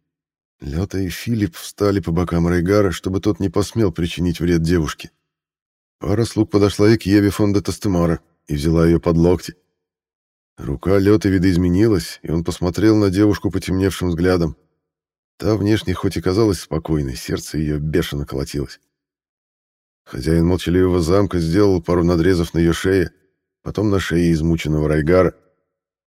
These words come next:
Тот не смел противиться, зная власть и силу старейшин, и понимал, что проиграл.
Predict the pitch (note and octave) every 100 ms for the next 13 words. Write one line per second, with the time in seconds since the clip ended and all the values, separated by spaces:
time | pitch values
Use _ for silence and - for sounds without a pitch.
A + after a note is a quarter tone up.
0 | _ - G2+ - F#2+ E2 F2+ D#2 D#2 D2+
1 | D#2+ D2 - D2 D2+ D#2+ D#2+ D#2+ F2+ -
2 | D#2+ - F#2+ D#2+ D#2+ F2 F#2+ - E2 -
3 | - E2 E2 F2 G2 F#2 - D#2+ D#2+ D2+
4 | B1+ D#2 D2+